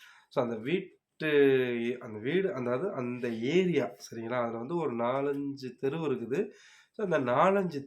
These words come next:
தெருவுலையும் வந்து பாத்தீங்கன்னாக்கா ஃபுல்லா எம்பசி, பெரிய பெரிய வி வி ஐ பி ஏரியா, அந்த ஏரியா, சரிங்களா?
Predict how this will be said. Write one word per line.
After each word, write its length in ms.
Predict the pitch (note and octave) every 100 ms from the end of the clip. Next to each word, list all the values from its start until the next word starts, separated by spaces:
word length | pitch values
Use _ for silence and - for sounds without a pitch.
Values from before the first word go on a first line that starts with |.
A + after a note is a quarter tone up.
| C#3
தெருவுலையும் 520 | C#3 D#3+ C#3+ B2+ A#2+
வந்து 80 | A#2
பாத்தீங்கன்னாக்கா 760 | A#2 A2+ A2+ A2 G#2+ G#2+ C#3
ஃபுல்லா 300 | - B2 C3+ A#2+
எம்பசி, 600 | A2 A#2 C3 C3 C3 D#3+ - _ _ _ _ _ _ _ _ - - _ _
பெரிய 340 | - A#2+ C3+ C3+
பெரிய 360 | - A#2 A2+
வி 480 | G#2+ A2 C3+ D#3 D3+
வி 360 | A#2+ C3+ C#3 C#3
ஐ 340 | A#2+ A2+ A2+ -
பி 240 | A2+ G#2
ஏரியா, 280 | G#2+ G#2+ G#2+
அந்த 300 | G#2+ G#2+ G#2
ஏரியா, 300 | G#2+ A2 G#2+ - _
சரிங்களா? 380 | A#2 G#2+ G#2+ D#3